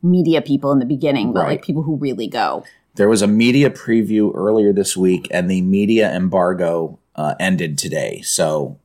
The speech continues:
Speaker 2: uh, when this show gets released on Friday, uh, I know all ears dot net, the Diz boards, uh,
Speaker 1: Oh.
Speaker 2: they all had people there.
Speaker 1: Paid people that they paid, that paid for themselves to go is
Speaker 2: No,
Speaker 1: usually
Speaker 2: these,
Speaker 1: a
Speaker 2: this,
Speaker 1: lot.
Speaker 2: this was a media preview.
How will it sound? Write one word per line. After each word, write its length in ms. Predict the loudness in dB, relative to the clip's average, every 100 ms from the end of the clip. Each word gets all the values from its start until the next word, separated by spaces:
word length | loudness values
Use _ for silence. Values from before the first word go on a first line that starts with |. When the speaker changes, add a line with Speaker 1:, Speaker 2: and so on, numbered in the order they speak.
| -10
Speaker 2:
uh, 200 | -6 -4
when 160 | -6
this 120 | -4 0
show 220 | 2 2
gets 180 | 0 -2
released 300 | -2 -2 -2
on 80 |
Friday, 600 | -4 0 2 2 0 -4 -10 _ -20 _ -8
uh, 260 | -4 -2 -2
I 80 | -2
know 160 | -2
all 280 | 0 0 2
ears 300 | 2 0 0
dot 280 | -2 -2 -2
net, 420 | -2 -2 -4 -8 _ _
the 100 | -10
Diz 340 | -4 0 0 0
boards, 840 | 0 2 2 0 -2 -4 -4 -8 -8
uh, 240 | -4 0 2
Speaker 1:
Oh. 40 |
Speaker 2:
they 60 | 0
all 240 | 0 -2 0
had 220 | -2 -2
people 300 | -2 0 0
there. 380 | 0 0 -2 -4 -4
Speaker 1:
Paid 380 | 0 0 -2 -2
people 260 | 0 2
that 180 | 0 0
they 140 | -2
paid, 420 | -2 -2 -2 -2 -8 _ _ _ _
that 160 | -4 -2
paid 340 | 2 2 2
for 80 | -4
themselves 440 | -2 0 0 0 -4
to 80 |
go 420 | -2 0 0 -4 -2
is 160 | 2
Speaker 2:
No, 220 | 4 4 4
Speaker 1:
usually 280 | 2 2
Speaker 2:
these, 100 | 0
Speaker 1:
a 60 | 0
Speaker 2:
this, 80 | 2
Speaker 1:
lot. 160 | 2 0
Speaker 2:
this 140 | 0
was 100 | -2
a 40 | 0
media 280 | 0 -2
preview. 420 | -4 -8 -10 -12